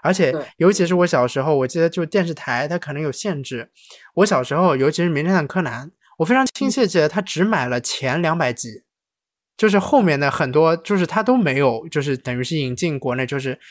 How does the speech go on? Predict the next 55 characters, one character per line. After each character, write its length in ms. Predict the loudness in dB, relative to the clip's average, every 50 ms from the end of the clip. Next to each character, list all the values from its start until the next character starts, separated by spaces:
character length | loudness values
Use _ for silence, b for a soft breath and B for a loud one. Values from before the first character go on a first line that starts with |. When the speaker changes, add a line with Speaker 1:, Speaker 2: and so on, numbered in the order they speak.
| B B B
Speaker 1:
从 340 | -8 -4 -4 -4 -4 -4 -4
那 140 | -4 -2 -2
个 140 | -2 -2 0
电 160 | 0 0 0
视 40 | 0
台 240 | -2 -4 -4 -4 -2
的 80 | -2
这 120 | 0 0 0
个 80 | 0
渠 180 | -2 -4 -4 -2
道 140 | -2 -2 -2
引 180 | -2 -6 -8
进 160 | -10 -10 -10
来， 160 | -10 -12 -14 -16 _ B B B
所 160 | B 2 4 4
以 20 |
他 60 | 4
不 180 | 2 0 0 0
断 220 | 2 4 4 4
播 140 | 4 4 2
的 100 | 2 2
都 100 | 0 0
是 120 | -2 -2
前 180 | -4 -6 -6 -4
两 140 | -4 -4 -4
百 100 | -6 -8
集。 260 | -8 -10 -12 -14 -14 _ _ B B B B
那 80 | B -2
其 60 | 0
实 100 | 0 2
像 160 | 2 2 0
柯 200 | 0 0 0 2
南 160 | 2 2 2 2
这 80 | 2
个 100 | 2 2
特 220 | 0 0 2 2 2
别 180 | 4 2 2
的 80 | 2 0
明 240 | 0 0 -2 -4 -4
显， 180 | -2 -2 -2
因 80 | -2 0
为 60 | 0
它 100 | 0 -2
是 60 | -2
单 240 | -2 -2 -2 -2 0
元 180 | -2 -4 -4 -6
剧， 220 | -6 -6 -6 -4
就 140 | -2 -2 -2
它 120 | 0 -2 -2
就 200 | 0 0 0 0
是 100 | 2 0
一 120 | 0 0
个 80 | 0 0
案 340 | 0 0 0 0 -2 -6
子 260 | -8 -8 -8 -10 -10